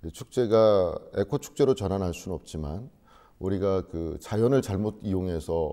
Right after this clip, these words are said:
이루어지는 다양한 문제들이 있잖아요. 그런 문제들을 어떻게 개선시키고 우리가 생활 속에서 어떤 방식으로 인식 전환을 시킬 것이냐. 그런, 그것이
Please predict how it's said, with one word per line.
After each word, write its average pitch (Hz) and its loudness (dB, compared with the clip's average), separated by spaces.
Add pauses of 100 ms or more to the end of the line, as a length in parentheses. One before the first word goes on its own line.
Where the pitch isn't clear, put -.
(140)
이루어지는 90 -4
다양한 113 -2
문제들이 85 -6
있잖아요. 67 -12 (360)
그런 98 0
문제들을 92 -2 (180)
어떻게 127 -4
개선시키고 98 -4 (260)
우리가 92 0
생활 135 -2
속에서 107 -6
어떤 120 -2
방식으로 107 -4
인식 101 -4
전환을 92 -2
시킬 - -14
것이냐. 76 -8 (360)
그런, 95 -4
그것이 110 -2